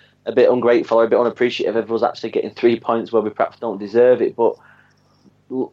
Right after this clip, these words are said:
looking long term, looking for the, the forty-six game season or whatever it is, you know, we've got,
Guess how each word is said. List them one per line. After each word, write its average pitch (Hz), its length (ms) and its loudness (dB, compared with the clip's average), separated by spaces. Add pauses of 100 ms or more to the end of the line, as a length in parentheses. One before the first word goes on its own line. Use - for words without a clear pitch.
looking 131 400 0
long 131 220 2
term, 113 260 0
looking 117 240 -4
for 117 120 -2
the, 113 120 0 (100)
the 120 80 -4
forty-six 117 540 -2
game 113 300 -4
season 117 360 -2
or 110 60 0
whatever 104 320 0
it 101 100 -2
is, 101 200 0
you 110 80 -8
know, 104 80 -2
we've 107 180 -2
got, - 300 0